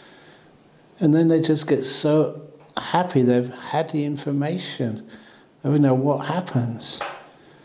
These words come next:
and what it means and how it can be well used. These are powerful experiences.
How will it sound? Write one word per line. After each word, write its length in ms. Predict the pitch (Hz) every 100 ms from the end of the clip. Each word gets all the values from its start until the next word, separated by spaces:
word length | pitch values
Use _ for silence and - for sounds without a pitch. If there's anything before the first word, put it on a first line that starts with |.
| _ _
and 140 | 143 135
what 160 | 147
it 100 | 147
means 920 | 135 160 180 139 101 107 - - - - _ _ _ -
and 100 | 139
how 200 | 147 147
it 80 | 139
can 140 | 147
be 100 | 139
well 280 | 139 143 143
used. 680 | 135 160 160 98 - - - - - - _ -
These 220 | 190 196
are 40 |
powerful 640 | - - 196 240 214 - 110
experiences. 1000 | - - 117 101 95 - - - -